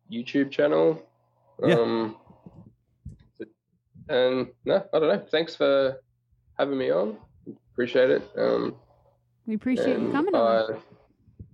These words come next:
Speaker 1: yeah, no worries. I love your guys' podcast. It's, you get some nice, interesting topics and interesting point of views that I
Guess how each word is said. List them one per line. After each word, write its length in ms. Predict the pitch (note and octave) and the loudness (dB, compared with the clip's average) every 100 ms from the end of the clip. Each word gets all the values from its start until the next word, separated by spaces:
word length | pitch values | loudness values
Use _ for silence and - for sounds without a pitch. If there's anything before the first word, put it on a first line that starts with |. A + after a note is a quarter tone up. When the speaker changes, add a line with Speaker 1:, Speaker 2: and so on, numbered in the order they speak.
| - - | -18 -2
Speaker 1:
yeah, 220 | C3 A#3 - | 0 0 0
no 160 | A#2+ B2+ | 0 2
worries. 240 | F3+ A#2 | 2 2
I 20 | |
love 180 | A#2+ B2+ | 2 2
your 100 | C3 | 0
guys' 240 | B2+ B2+ B2+ - | 2 0 0 -2
podcast. 560 | C3+ - C#3+ C#3+ C#3+ G#2 | -4 0 2 2 -2 -10
It's, 280 | - - _ _ _ _ | -18 -20 _ _ _ _
you 120 | A2+ | -8
get 200 | A#2 A2+ | -6 -6
some 260 | - G2+ G#2+ | -4 -4 0
nice, 220 | A#2 - | 2 2
interesting 420 | - - - G#2 | 0 -2 0 -2
topics 480 | G#2+ A#2+ B2+ B2 - | 2 2 4 0 0
and 260 | G#2+ - - | 0 0 0
interesting 380 | A2+ A2+ B2 A2 | -2 2 2 2
point 180 | B2 A2 | 0 -2
of 60 | |
views 260 | G#2+ C3+ C#3 | 0 0 2
that 160 | A#2+ A2 | 0 0
I 260 | A2 A2+ | 0 -2